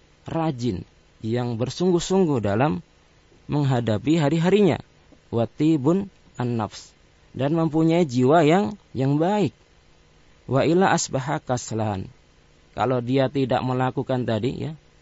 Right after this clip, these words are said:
berzikir pada Allah Subhanahu wa taala, kemudian berwudu dan sholat, maka dia akan membuka harinya dengan kemalasan. Ini para pendengar yang budiman, bahwasanya zikir mempunyai pengaruh dalam apa? Dalam memberikan kekuatan seorang hamba.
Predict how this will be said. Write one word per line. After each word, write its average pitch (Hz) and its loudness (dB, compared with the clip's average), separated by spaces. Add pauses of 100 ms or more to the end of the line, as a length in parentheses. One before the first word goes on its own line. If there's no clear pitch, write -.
berzikir 131 0
pada 110 0
Allah 117 0
Subhanahu 110 -2
wa 110 -2
taala, 131 2
kemudian 117 -2
berwudu 123 0
dan 113 0
sholat, 147 0 (560)
maka 160 0
dia 165 2
akan 160 -2
membuka 160 2
harinya 143 0
dengan 123 -2
kemalasan. 110 -6 (760)
Ini 131 0
para 104 -2
pendengar 110 -4
yang 107 -4
budiman, 151 0 (280)
bahwasanya 120 -2
zikir 175 -2 (640)
mempunyai 151 2
pengaruh 139 0
dalam 120 -2
apa? 117 -4 (600)
Dalam 151 0
memberikan 151 0
kekuatan 180 0
seorang 120 0
hamba. 127 0